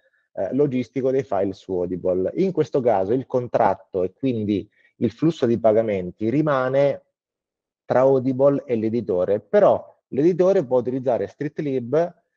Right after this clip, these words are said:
per gestire in maniera più produttiva e più, come dire, eh, agevole l'upload e anche la lettura poi delle informazioni, perché poi l'altro lavoro che Street Lib fa e che non abbiamo accennato oggi è quello di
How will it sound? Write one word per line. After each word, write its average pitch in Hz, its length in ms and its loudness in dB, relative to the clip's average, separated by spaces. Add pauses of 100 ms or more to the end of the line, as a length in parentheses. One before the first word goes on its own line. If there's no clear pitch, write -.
(540)
per 135 240 2
gestire 147 420 -2
in 135 80 0
maniera 117 380 0
più 113 220 -6
produttiva 117 580 -2
e 92 80 0
più, 98 540 -2
come 101 160 -8
dire, 92 360 0
eh, 95 200 -2
agevole 120 640 2
l'upload 113 840 0
e 147 100 0
anche 120 280 -2
la 107 80 0
lettura 107 420 -2
poi 98 300 -2
delle 90 160 -2
informazioni, 98 640 -4
perché 92 240 -8
poi 123 180 0
l'altro 107 300 -2
lavoro 107 320 0
che 95 80 -2
Street 95 240 -10
Lib 107 240 0
fa 104 180 2
e 98 60 0
che - 80 -12
non 95 160 -8
abbiamo 98 220 -2
accennato 113 400 0
oggi 113 320 4
è 101 120 2
quello 104 300 0
di 104 280 -2